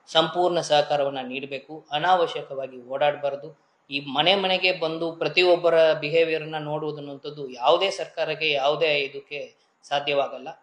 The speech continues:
ಅದರಿಂದ ಸ್ವಯಂ ಪ್ರೇರಿತರಾಗಿ ಬುದ್ಧಿವಂತರು ತುಂಬಿರುವಂಥ ನಮ್ಮ ಜಿಲ್ಲೆಯಲ್ಲಿ ಈ ಒಂದು ವಿಚಾರ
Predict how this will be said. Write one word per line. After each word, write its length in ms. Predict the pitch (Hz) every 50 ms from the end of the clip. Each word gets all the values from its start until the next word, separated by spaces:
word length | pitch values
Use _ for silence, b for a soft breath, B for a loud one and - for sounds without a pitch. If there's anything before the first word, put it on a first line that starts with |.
| _ _
ಅದರಿಂದ 380 | 147 147 151 147 151 147 147 156
ಸ್ವಯಂ 460 | 147 - - - - 156 180 208 220
ಪ್ರೇರಿತರಾಗಿ 680 | 214 202 180 170 160 156 151 - 143 139 131 127 127 123 - _ _ _ _ 135 135
ಬುದ್ಧಿವಂತರು 800 | 147 147 147 160 170 165 160 160 151 170 165 156 156 147 147 147
ತುಂಬಿರುವಂಥ 500 | - 151 160 165 170 160 151 147 147 151
ನಮ್ಮ 260 | 147 143 135 131 135
ಜಿಲ್ಲೆಯಲ್ಲಿ 500 | 131 131 139 131 135 131 131 131 170 - _ _ _ _ _ _ -
ಈ 80 | 147
ಒಂದು 220 | 151 147 147 143 139
ವಿಚಾರ 300 | 139 127 - - 147